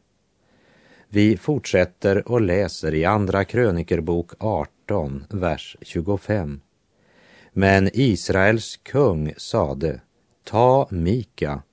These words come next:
och för honom tillbaka till Amon, hövitsmannen i staden,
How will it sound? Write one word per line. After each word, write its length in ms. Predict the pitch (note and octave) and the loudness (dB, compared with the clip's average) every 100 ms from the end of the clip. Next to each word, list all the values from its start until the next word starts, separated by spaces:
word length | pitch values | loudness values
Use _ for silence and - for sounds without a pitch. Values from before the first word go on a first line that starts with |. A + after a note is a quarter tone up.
| _ _ _ | _ _ _
och 160 | - F2 | -8 -6
för 440 | - A2 A#2+ B2 - | 2 4 6 4 2
honom 380 | A#2 B2 B2 A#2 | 0 2 0 0
tillbaka 640 | C3 G2+ D#2+ D#2 - G2+ | -2 0 0 -2 -2 -2
till 200 | - A2 | 0 -2
Amon, 680 | F2+ F#2+ G2 E2 D2+ D2+ D2 C#2+ | 0 0 2 0 -2 -4 -6 -4
hövitsmannen 1080 | A#2 A2+ D2+ D#2 - F#2 F2 F2 G2 G2+ G#2+ | 0 0 0 -2 -4 -2 0 2 0 0 -2
i 120 | A2+ | -4
staden, 680 | A2+ - D2+ D#2 D#2+ G2 C#2+ | -8 -6 -4 -4 -6 -8 -10